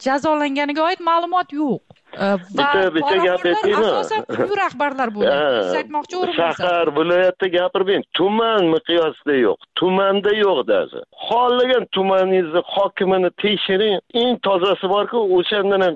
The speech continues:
Speaker 2: chiqadi o'g'irlik. Hozir trilliardlab pul ajratilyapti. Trilliard. Alohida mani fikrim, yigirmata odamni yig'ish kerak edi, halol odamni. Prezidentskiy apparatda alohida bo'lim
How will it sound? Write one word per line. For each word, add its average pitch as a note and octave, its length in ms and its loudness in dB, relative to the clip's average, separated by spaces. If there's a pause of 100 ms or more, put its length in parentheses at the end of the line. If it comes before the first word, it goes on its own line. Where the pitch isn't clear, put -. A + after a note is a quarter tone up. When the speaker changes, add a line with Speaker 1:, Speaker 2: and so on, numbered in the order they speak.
Speaker 2:
chiqadi A2+ 320 0 (100)
o'g'irlik. C#2+ 380 -2 (120)
Hozir F#3 240 0 (220)
trilliardlab A3+ 1040 0
pul F#3 140 -2 (100)
ajratilyapti. G#2+ 640 -2 (160)
Trilliard. E3+ 480 0 (500)
Alohida G#3+ 640 0
mani F#3+ 400 0
fikrim, C#3 340 -2 (280)
yigirmata A3+ 640 0 (100)
odamni G3+ 380 0
yig'ish E3+ 300 -2
kerak F3+ 240 2
edi, G3+ 100 -2 (120)
halol G#3 300 2 (120)
odamni. G#2+ 340 0 (160)
Prezidentskiy F3+ 680 0
apparatda F3 560 0 (140)
alohida E3 460 0 (380)
bo'lim E3+ 260 4